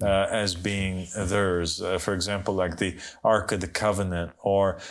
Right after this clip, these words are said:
um, a certain old manuscripts, uh, you know, or relics that belong to the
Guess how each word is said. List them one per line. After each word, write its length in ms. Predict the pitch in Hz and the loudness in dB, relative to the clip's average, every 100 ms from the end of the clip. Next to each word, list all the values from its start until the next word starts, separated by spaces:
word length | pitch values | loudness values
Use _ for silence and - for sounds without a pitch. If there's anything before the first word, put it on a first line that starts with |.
| - - | -8 0
um, 480 | 98 95 98 98 - | 2 4 0 -4 -4
a 80 | 113 | -2
certain 760 | - 110 98 107 101 101 101 | -2 -2 -2 -4 -2 -4 -4
old 460 | - 107 104 98 92 | 0 2 2 0 -2
manuscripts, 1040 | 95 98 104 95 - - 95 82 - - - | 0 0 0 -2 -2 0 0 0 -6 -6 -4
uh, 360 | 101 92 92 90 87 | 2 4 4 0 -2
you 120 | 101 | -2
know, 160 | 95 | -2
or 520 | 90 - 95 95 95 - _ - | -2 0 2 2 -2 -6 _ -4
relics 540 | 101 110 107 87 - | 0 2 2 0 -2
that 160 | 98 90 | -2 -2
belong 420 | 98 95 101 101 | 0 2 2 0
to 160 | - 95 | -4 -4
the 300 | 95 92 | -2 -2